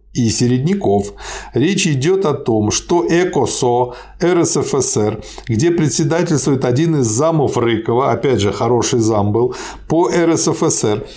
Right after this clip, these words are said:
поставила, постановила уменьшить, выделено слово «уменьшить», снабжение середняков сельскохозяйственными машинами и увеличить, тоже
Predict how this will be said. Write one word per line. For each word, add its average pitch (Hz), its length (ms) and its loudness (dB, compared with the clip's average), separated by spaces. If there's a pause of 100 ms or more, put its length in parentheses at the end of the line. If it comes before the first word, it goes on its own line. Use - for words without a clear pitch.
(260)
поставила, 165 960 0
постановила 170 680 2
уменьшить, 160 1200 0 (520)
выделено 113 520 2
слово 120 220 0
«уменьшить», 113 480 0
снабжение 143 760 2
середняков 135 920 0 (360)
сельскохозяйственными 139 1080 0
машинами 117 540 0
и 143 200 0
увеличить, 156 1400 0
тоже 123 440 2